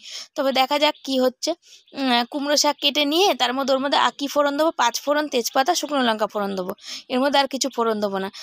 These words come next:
তবে কুমড়ো পাতা বাটা ভালো লাগে। কুমড়ো পাতা হচ্ছে কি বলো তো, কুমড়ো পাতা দিয়ে ভাপা, কোনো কিছু ডাল ভাপা, মাছ ভাপা, তারপরে কোনো মশলা দিয়ে সেটা ভাপা,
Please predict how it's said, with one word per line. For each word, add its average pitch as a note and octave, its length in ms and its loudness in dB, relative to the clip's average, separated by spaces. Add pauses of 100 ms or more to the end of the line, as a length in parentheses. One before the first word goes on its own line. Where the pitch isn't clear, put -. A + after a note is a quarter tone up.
(100)
তবে C#4 180 -2
কুমড়ো C#4+ 280 0
পাতা C4+ 240 2
বাটা B3 280 0
ভালো C#4+ 180 2
লাগে। C#4 280 2
কুমড়ো A#3+ 340 -4
পাতা A3+ 320 -2
হচ্ছে A#3 320 -2
কি B3+ 140 -6
বলো C4 200 2
তো, D4+ 100 -4
কুমড়ো B3+ 240 -4
পাতা B3+ 220 0
দিয়ে B3+ 160 -2
ভাপা, G#3+ 320 -2
কোনো B3 260 -4
কিছু C4 200 -2
ডাল G#3+ 300 2
ভাপা, A#3+ 400 2
মাছ A3 320 2
ভাপা, A#3+ 360 2 (440)
তারপরে A3+ 320 0
কোনো A#3+ 220 -2
মশলা A#3 400 2
দিয়ে A#3+ 200 2
সেটা A#3 220 0
ভাপা, G#3+ 320 0